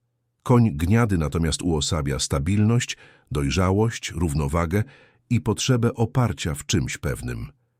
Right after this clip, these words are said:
Wszystkie te trzy energie istnieją w nas,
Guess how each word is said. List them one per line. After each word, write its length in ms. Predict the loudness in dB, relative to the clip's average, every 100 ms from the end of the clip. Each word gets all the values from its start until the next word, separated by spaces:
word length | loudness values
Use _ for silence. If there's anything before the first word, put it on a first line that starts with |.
| _ _ _ -4
Wszystkie 380 | 0 0 2 0
te 140 | 0
trzy 300 | 0 0 2
energie 440 | 4 4 2 0
istnieją 600 | -2 -2 0 2 2 0
w 100 | -2
nas, 320 | -4 -4 -6